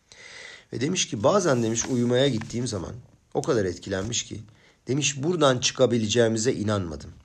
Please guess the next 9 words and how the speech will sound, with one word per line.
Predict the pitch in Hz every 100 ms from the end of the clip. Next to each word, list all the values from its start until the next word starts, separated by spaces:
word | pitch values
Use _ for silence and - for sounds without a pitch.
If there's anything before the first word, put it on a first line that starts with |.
| _ _ - - - - 190
Bu | 220
korkunç | 160 160 156 208 - 143
durumun | 143 151 156 123
biteceğine | 120 123 120 117 135
olasılık | 151 123 117 - 135 135 107
vermedim. | 120 107 85 - - _ _ _ _ - - - - -
Ve | 113
tüm | 110 247 240
dünyayı, | 151 147 143 135 131 143 185 -